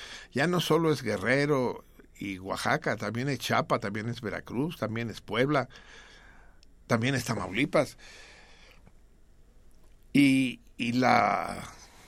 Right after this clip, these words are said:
la bola de nieve va creciendo, bola de fuego más que de nieve, porque tienen un placer por el fuego que parecen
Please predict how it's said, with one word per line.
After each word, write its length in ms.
la 140
bola 260
de 120
nieve 360
va 200
creciendo, 680
bola 240
de 120
fuego 440
más 200
que 80
de 60
nieve, 220
porque 680
tienen 320
un 100
placer 420
por 220
el 100
fuego 380
que 140
parecen 880